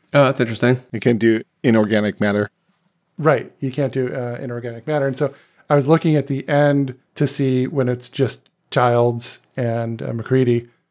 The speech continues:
Speaker 3: Did Childs have his earring? And apparently
Speaker 1: Right.
Speaker 3: he did still have his earring. Now, I don't think this is, like, established canon in this movie.
Speaker 2: In eighty-two. Yeah, yeah.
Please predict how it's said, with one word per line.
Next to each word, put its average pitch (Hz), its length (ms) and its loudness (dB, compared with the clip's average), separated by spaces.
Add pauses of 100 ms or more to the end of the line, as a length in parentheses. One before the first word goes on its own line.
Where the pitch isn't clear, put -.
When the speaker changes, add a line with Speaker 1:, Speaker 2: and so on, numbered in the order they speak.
(180)
Speaker 3:
Did 120 160 -4
Childs 135 480 4
have 120 380 -2
his 120 220 -4
earring? 123 540 -4
And 131 100 -6
apparently 120 300 2
Speaker 1:
Right. 110 100 0
Speaker 3:
he 123 100 0
did 135 440 2
still 135 240 -2
have 120 220 -2
his 113 160 -6
earring. 127 520 -6 (400)
Now, 123 160 -6
I 135 100 0
don't 202 140 4
think 214 160 -2
this 196 160 0
is, 156 160 0
like, 143 220 -2 (300)
established 131 840 -2 (140)
canon 127 580 -2 (280)
in 135 220 -2
this 156 220 0
movie. 196 500 2 (180)
Speaker 2:
In 117 160 2
eighty-two. 104 460 0 (320)
Yeah, 101 300 -2
yeah. 104 100 -6